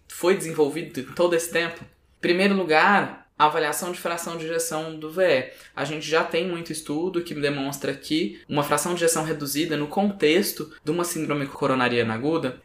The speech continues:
é um paciente de pior prognóstico. Vai fugir ao, que é o escopo desse episódio, descrever e discutir evidências da avaliação quantitativa de fração de ejeção.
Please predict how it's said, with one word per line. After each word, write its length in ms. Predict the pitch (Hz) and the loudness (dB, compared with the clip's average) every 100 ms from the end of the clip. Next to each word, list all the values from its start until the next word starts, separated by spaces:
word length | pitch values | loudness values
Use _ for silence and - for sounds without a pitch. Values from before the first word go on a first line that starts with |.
| _ | _
é 140 | - 165 | 0 0
um 80 | |
paciente 580 | 165 185 175 160 180 - | 2 0 0 -2 -4 -4
de 180 | 165 170 | -4 -4
pior 260 | 175 170 160 | 2 4 4
prognóstico. 720 | - 175 196 123 - - - - | 2 0 2 0 -2 -8 -12 -2
Vai 180 | 139 175 | 2 2
fugir 380 | - 214 170 | 2 0 2
ao, 200 | 160 160 | 4 4
que 200 | 160 - | 0 0
é 60 | 151 | 2
o 40 | |
escopo 420 | 147 - 147 147 143 | 2 2 0 0 -2
desse 240 | 139 190 | -2 -2
episódio, 600 | 202 160 135 139 165 175 - - _ | -4 2 4 6 4 0 -10 -20 _
descrever 800 | 151 156 185 170 147 147 165 185 | -6 -2 2 0 4 6 6 4
e 40 | |
discutir 540 | 151 151 - - 143 165 | 0 -6 -8 -4 -2 0
evidências 800 | 170 147 131 139 175 - 139 | -2 -2 -2 0 -2 -2 -2
da 140 | 135 139 | 0 0
avaliação 440 | 151 147 147 147 | 2 2 2 -2
quantitativa 720 | 143 151 - 147 147 - 139 | -4 -8 -2 -2 0 -2 -6
de 100 | 139 | -6
fração 360 | - 139 - 131 | -6 -6 -4 -6
de 100 | 139 | 0
ejeção. 420 | 160 160 147 151 | 0 2 0 0